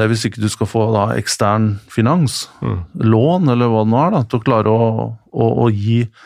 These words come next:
Speaker 1: bedriften, klubben en push? Jeg var jo i Monaco,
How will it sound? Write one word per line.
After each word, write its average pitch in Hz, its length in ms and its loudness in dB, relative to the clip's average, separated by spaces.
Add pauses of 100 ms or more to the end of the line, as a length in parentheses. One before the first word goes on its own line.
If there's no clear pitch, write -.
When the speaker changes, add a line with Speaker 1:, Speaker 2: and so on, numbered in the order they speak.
(500)
Speaker 1:
bedriften, 117 840 2
klubben 113 360 2
en 113 100 0
push? - 480 -4 (880)
Jeg 127 100 0
var 123 140 2
jo 123 200 4
i 120 40 2
Monaco, 117 720 2